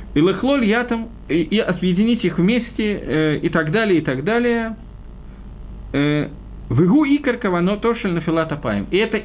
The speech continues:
икар, это суть той каваны, того нам-, т-, тех мыслей, которые у нас должны быть в нафилат апаим, что мы передаём свою душу Всевышнему, которое сказано в Торе. И это сказано в Торе. Нафилат апаим, я забыл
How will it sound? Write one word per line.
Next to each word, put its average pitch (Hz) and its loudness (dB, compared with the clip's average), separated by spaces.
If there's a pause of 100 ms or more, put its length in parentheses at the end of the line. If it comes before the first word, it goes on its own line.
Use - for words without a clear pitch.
икар, 240 0
это 160 0 (140)
суть 277 2 (320)
той 196 4
каваны, 185 2
того 170 0
нам-, 170 -4 (260)
т-, 165 0
тех 156 0
мыслей, 220 2
которые 160 -2
у 165 -2
нас 143 0
должны 151 0
быть 170 -2
в - -10
нафилат 139 -2
апаим, 95 -4
что - -4
мы 214 2
передаём 180 2
свою 147 0
душу 151 -2
Всевышнему, - -4 (1000)
которое 202 2
сказано 170 -2
в 147 -8
Торе. 98 -2
И 147 -2
это 240 2
сказано 170 -2
в - -8
Торе. 143 0 (240)
Нафилат 180 0
апаим, 233 0
я 143 0
забыл 151 2